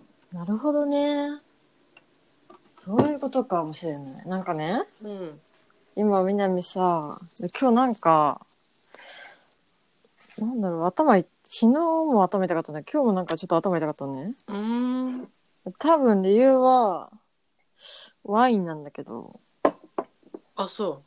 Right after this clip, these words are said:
Speaker 2: う。
Speaker 1: なんか初めて買ったワインが、
Speaker 2: うん。
Speaker 1: なんかさ、安いワインあるじゃん。あの、無添加、ん？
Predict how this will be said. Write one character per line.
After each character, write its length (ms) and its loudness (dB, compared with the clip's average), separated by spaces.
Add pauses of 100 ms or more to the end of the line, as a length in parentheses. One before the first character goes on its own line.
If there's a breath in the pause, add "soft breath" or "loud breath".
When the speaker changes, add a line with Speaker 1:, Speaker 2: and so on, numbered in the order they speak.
(140)
Speaker 2:
う。 60 -6
Speaker 1:
な 60 -2
ん 40 -4
か 100 -16
初 260 0
め 160 4
て 100 0
買 140 -2
っ 40 -2
た 220 0
ワ 160 0
イ 100 -4
ン 120 -10
が、 560 -6
Speaker 2:
う 120 -8 (100)
ん。 20 -6
Speaker 1:
な 80 -6
ん 20 -10
か 100 -10
さ、 480 0 (280)
安 320 4
い 80 6
ワ 100 6
イ 60 2
ン 100 -4
あ 60 -6
る 100 -6
じ 120 -14
ゃ 100 -10
ん。 60 -16
あ 20 -16
の、 100 -14
無 160 -2
添 300 0
加、 160 0
ん？ 120 -8